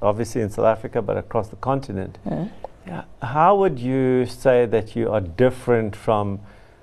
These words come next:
Speaker 1: uh, any other interior designer? And, and I'm specifically looking at the wallpaper side, who, because there's a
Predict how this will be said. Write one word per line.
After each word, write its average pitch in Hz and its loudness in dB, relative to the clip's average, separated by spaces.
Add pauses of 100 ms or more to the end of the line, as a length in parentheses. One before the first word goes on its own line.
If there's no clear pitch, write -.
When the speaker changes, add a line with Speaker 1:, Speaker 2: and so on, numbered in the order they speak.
(320)
Speaker 1:
uh, 104 2
any 120 0
other 110 4 (240)
interior 113 2
designer? 101 2 (760)
And, - 2 (140)
and 131 0
I'm 127 0
specifically 170 2
looking 117 4
at 110 2
the 113 2
wallpaper 107 4
side, 101 2
who, 110 -4
because 104 -4
there's 107 -2
a 120 6